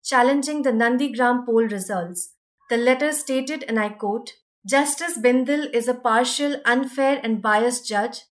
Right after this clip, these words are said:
whose continuance at High Court interferes with fair and impartial dispensation of justice,"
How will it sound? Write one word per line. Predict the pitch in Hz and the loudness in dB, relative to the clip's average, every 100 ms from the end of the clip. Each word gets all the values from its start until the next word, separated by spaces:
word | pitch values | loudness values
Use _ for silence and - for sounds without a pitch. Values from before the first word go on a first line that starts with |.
| _ 254 | _ -2
whose | 254 - | -2 0
continuance | 262 269 294 294 285 294 320 - | 0 2 0 -2 0 -2 -4 -6
at | 226 220 - | -8 -8 -4
High | 226 233 | -2 -2
Court | 233 240 254 - | 0 0 0 -2
interferes | 262 277 311 294 214 196 214 - _ _ | -2 -2 -4 -4 -2 -2 -4 -10 _ _
with | 226 226 - 262 | -4 -4 -4 0
fair | 262 277 240 | 2 2 -2
and | 226 226 277 | -4 -2 -2
impartial | 277 233 233 247 254 214 | 0 2 2 0 -2 -2
dispensation | 208 - 220 226 240 247 - 277 | -4 -4 -4 -2 -2 -2 -4 -4
of | 202 185 208 | -4 -6 -6
justice," | 190 - 175 - | -6 -8 -10 -12